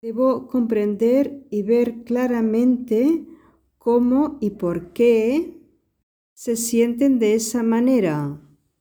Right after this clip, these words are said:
Y en lugar de sentirme enfadado y perturbado e infeliz,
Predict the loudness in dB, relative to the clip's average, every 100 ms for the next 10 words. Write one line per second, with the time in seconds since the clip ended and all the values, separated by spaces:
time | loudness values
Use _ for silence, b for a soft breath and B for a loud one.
0 | _ _ _ _ _ _ _ _ -18 -16
1 | -6 -2 0 0 2 0 0 -4 -4 -2
2 | -4 -2 0 0 2 0 0 -2 -4 -4
3 | -4 -2 0 0 2 0 -2 B B B
4 | -12 -6 -4 -6 -6 -6 -2 0 0 0
5 | 0 -2 -4 -20 _ _ _ _ _ _
6 | _ _ _ _ _ -2 2 4 2 -2
7 | -4 -2 0 0 0 -2 -6 -18 -20